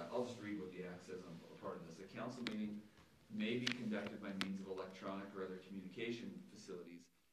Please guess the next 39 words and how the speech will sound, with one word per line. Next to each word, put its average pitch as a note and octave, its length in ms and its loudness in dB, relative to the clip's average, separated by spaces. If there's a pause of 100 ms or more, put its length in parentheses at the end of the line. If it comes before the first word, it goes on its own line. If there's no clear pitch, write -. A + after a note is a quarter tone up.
if F#2 100 -4 (100)
notice A2 400 6
is B2 140 -2
given A#2 400 2
to A#2+ 80 -4
the A#2+ 100 0
public A2+ 380 2
of A#2+ 80 2
the - 60 -2
meeting, F#2+ 380 0 (160)
including A2 480 2
the G2+ 80 6
way G#2 380 4
in G#2+ 100 4
which G2 180 -2
it G2 140 2
is G2 80 -4
to - 60 -6
be F#2+ 100 -6
conducted." - 520 -6 (480)
So A2 60 -4
that A2 220 2
seems G#2+ 280 -2
to G2+ 40 -10
be G2 160 -8
pretty G2+ 220 -2 (100)
clear G2 240 -4
that F#2 140 -2
we A2 160 2
would A2 180 4
simply G#2 500 -2
say F#2+ 440 0 (260)
the - 140 2 (220)
upcoming A#2+ 420 4
meeting A2 240 4
of G#2 120 -2
council G#2+ 340 0
will F#2+ 120 0
be F#2 260 -4